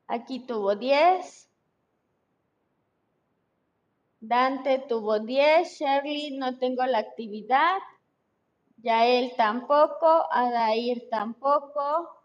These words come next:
Nos vamos con Isabela, tiene calificación. Fer también tiene calificación.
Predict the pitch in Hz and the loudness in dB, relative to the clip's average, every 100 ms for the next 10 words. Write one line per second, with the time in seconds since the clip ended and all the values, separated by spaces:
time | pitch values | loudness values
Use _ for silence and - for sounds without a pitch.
0 | _ _ _ _ _ - 233 240 254 247 | _ _ _ _ _ -12 -8 -4 -2 0
1 | 247 247 247 220 214 220 233 226 240 269 | -2 -4 -8 -8 -8 -8 -6 -4 0 0
2 | 294 294 294 254 233 226 214 208 220 214 | 2 0 0 -6 -6 -2 -2 -2 -8 -6
3 | 208 220 - 285 330 370 370 _ _ _ | -4 -4 -4 -2 -2 -2 -6 _ _ _
4 | _ _ 247 262 277 311 - _ _ _ | _ _ 0 2 4 2 -2 _ _ _
5 | _ _ 226 233 233 233 247 226 214 220 | _ _ -8 -6 -6 -6 -4 -4 -6 -4
6 | 202 208 226 - 214 214 277 285 311 370 | -4 -6 -10 -6 -6 -6 -8 -2 -2 -2